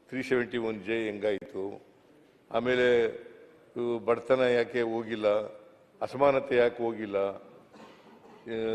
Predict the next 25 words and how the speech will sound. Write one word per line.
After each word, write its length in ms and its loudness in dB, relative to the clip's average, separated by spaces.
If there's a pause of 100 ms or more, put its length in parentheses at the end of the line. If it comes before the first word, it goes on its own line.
(680)
ಇದು 160 -6
ಯಾಕೆ 340 4
ಹೋಗಿಲ್ಲ 540 -2
ಎಂಥದ್ದು, 760 -8 (540)
ಆ, 60 -2 (1600)
ತ-, 480 -8
ತಲಾ 180 8
ಆದಾಯ 500 10
ಯಾಕೆ 320 0
ಕಡಿಮೆ 240 -6
ಆಗಿದೆ, 340 -4
ಬಿ-, 260 -14
ಕೆಲವು 180 -6
ಕಡೆ 240 -8
ತ-, 260 -8
ಕಡಿಮೆ 320 -8
ಆಗಿದೆ, 300 -10 (440)
ಕೆಲವು 160 -4
ಕಡೆ 200 -8
ಹೆಚ್ಚಾಗಿದೆ, 600 -4
ಯಾಕಾಗಿದೆ 640 -4
ಅನ್ನೋದ್ರ 260 -8
ಬಗ್ಗೆ 300 -12
ಎಲ್ಲ 160 -12
ಹೇಳಿದ್ದೀನಿ. 720 -14